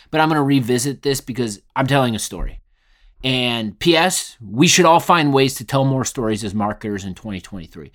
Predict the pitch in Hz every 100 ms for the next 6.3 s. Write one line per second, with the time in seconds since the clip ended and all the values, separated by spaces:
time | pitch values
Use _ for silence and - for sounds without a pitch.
0 | - - _ 117 165 202 196 214 214 -
1 | 123 131 165 - 175 175 160 165 165 147
2 | 117 120 135 139 135 143 175 165 165 -
3 | 175 180 - - _ _ - 156 135 107
4 | _ _ 135 160 160 147 143 156 147 147
5 | 151 139 156 147 - 117 131 131 123 135
6 | 139 135